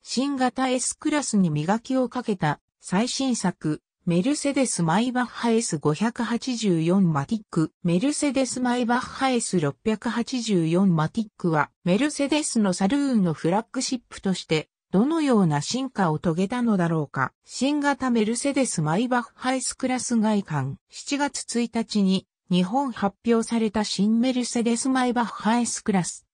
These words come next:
以下、マイバッハSクラスのスタイリングは、Sクラスベースであるが、各部を専用化し、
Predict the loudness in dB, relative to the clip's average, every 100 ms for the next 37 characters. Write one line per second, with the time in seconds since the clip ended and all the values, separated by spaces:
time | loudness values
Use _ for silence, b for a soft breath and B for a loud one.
0 | _ -4 0 0 0 _ _ 0 2 2
1 | 0 -4 -4 -2 0 0 -4 -2 0 0
2 | -4 -12 -10 -4 -4 -4 -4 -2 2 2
3 | 2 2 0 -2 _ -6 0 0 -2 -2
4 | 0 0 -2 -2 -2 -2 -2 0 2 0
5 | 0 0 -2 _ _ -8 -4 -2 2 4
6 | 2 2 0 2 2 0 -2 -6 -6 -6